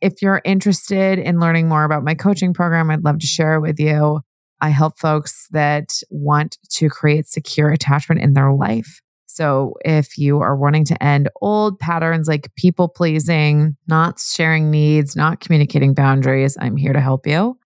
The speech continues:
I coach in a one-on-one container, typically for about six months, and I help people just transform the way that they are in relationships and the,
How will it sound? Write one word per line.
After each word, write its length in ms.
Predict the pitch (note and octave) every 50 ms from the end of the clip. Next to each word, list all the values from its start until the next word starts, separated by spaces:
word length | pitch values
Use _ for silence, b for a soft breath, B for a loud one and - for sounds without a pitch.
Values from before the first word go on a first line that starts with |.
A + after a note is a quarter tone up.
| _ _
I 840 | - C#3+ D3 C#3+ C#3+ C#3+ C#3+ C#3+ C#3+ C#3+ C#3+ C#3 C#3 C#3 C#3 C#3 C3+ - _ -
coach 320 | - D#3 D3+ D#3+ - -
in 80 | F3 D3
a 80 | D3
one-on-one 440 | D3+ D3+ D3+ D3 D3 D3+ D3 D3 D3
container, 720 | - D3 D#3 D3+ - A3 A3 G#3 G#3+ G#3 G#3 G3+ G#3 G3+ G3 b b b b b b _ -
typically 400 | - F#3+ F3 F3+ - G3 F#3 E3+
for 140 | - - E3
about 240 | D#3+ D3+ D#3 -
six 300 | - - D3+ D3 - -
months, 600 | F3+ F3 F3+ F3+ F3+ F3 E3 - - - - - - _ _ _ _ -
and 100 | D#3 D#3
I 80 | D#3
help 220 | D3+ D#3 D#3 D3+ -
people 240 | E3 D#3+ D#3+ D#3+
just 220 | D#3 D#3+ D3 - -
transform 1500 | - - - D#3+ D3+ D#3 D#3 D#3 D#3 - - - - - - - D#3 D3 D3 D3 D3 C#3+ C#3+ C#3+ C#3 C#3 C#3 C#3+ D3 D3 - -
the 180 | D3+ D3+ D3
way 500 | D3 C#3 D3 C#3 C3+ C3+ C3 C3 C#3 C3+ C3+
that 120 | - C#3+ C#3 _ -
they 500 | B2+ B2+ C3 C3 C3 B2+ B2+ C3 C3 - _ _ _ _ _ _ _ -
are 340 | D3 D3+ D#3 D#3 D#3+ E3+ E3+
in 160 | C3 E3+ E3
relationships 840 | D#3+ D#3+ D#3 D#3 D3+ C#3+ - D#3+ D3+ - - D3+ D3+ C#3+ - - - -
and 240 | - D#3 D3 D3 C#3+
the, 140 | D3 D3